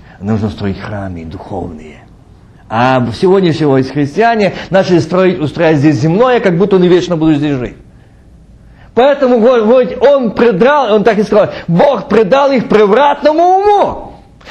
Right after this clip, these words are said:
Иду пред другом строить, кто дороже, чем в тебя два миллиона молитвенный дом, у него и пять миллионов молитвенный дом».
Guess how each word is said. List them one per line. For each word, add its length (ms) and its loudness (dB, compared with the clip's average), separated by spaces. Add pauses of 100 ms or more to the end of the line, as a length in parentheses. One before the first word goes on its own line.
(140)
Иду 420 2
пред 300 0
другом 420 2
строить, 400 0
кто 200 0
дороже, 600 2
чем 180 4
в 40 -8
тебя 280 2
два 220 0
миллиона 560 0 (180)
молитвенный 520 2
дом, 200 0
у 60 2
него 160 0
и 100 0
пять 360 0
миллионов 460 0
молитвенный 480 2
дом». 380 -2